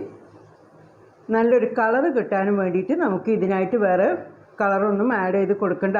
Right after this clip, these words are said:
ആവശ്യമില്ല. അതിനാണ് കേട്ടോ നമ്മൾ ക്യാരറ്റ് ആഡ് ചെയ്ത് കൊടുത്തത്. ഞാനിതിപ്പോൾ വീണ്ടും ക്യാരറ്റ് ഒന്ന്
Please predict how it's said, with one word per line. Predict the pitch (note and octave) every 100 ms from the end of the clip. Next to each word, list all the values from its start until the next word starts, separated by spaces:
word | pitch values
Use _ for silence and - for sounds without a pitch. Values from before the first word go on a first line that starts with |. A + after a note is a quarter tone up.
| F#3
ആവശ്യമില്ല. | F#3 F#3 F3+ E3+ B2+
അതിനാണ് | F3+ G3+ G3 F#3
കേട്ടോ | D#3+ F#3+ F#3
നമ്മൾ | F3+ G3 G3+
ക്യാരറ്റ് | F#3 F3+ E3+ A#3+ F#3+
ആഡ് | F3+
ചെയ്ത് | F#3+ F#3 G3+
കൊടുത്തത്. | E3+ D3+ G3+ F3+ D4 - - -
ഞാനിതിപ്പോൾ | B3+ C#4 D#4 B3 A3+ B3+ F#4 F#4 - G#3
വീണ്ടും | A3+ A3 G#3 D#4 - -
ക്യാരറ്റ് | A3 G3+ G3+ G3+ G#3+
ഒന്ന് | G3+